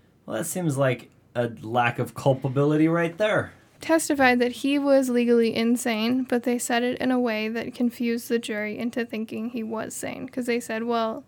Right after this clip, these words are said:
Speaker 2: they said he doesn't have a mental illness, but he doesn't know right from wrong. Basically, they're saying, well, he's sane, but he's insane.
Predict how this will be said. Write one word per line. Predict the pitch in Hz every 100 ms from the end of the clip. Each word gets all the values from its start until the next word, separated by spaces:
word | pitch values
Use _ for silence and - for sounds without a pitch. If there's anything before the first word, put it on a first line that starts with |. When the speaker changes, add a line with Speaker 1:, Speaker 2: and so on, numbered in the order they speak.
| _
Speaker 2:
they | 262 262
said | 254 262
he | 254
doesn't | 254 294 311
have | 302 277
a | 262
mental | 247 247 240
illness, | 226 247 285 320 -
but | 240
he | 240
doesn't | 226 233 226 226
know | 220
right | 214 214 -
from | 226 214
wrong. | - - 294 _ _ _ _
Basically, | - 254 254 247 247 233 220
they're | 233 226
saying, | 233 240 214 214 220 262 - _ _ _ _ -
well, | - 240
he's | 240 233
sane, | 277 262 247 247 - _ _
but | 233 220 - _
he's | - 240
insane. | 226 220 - - - 262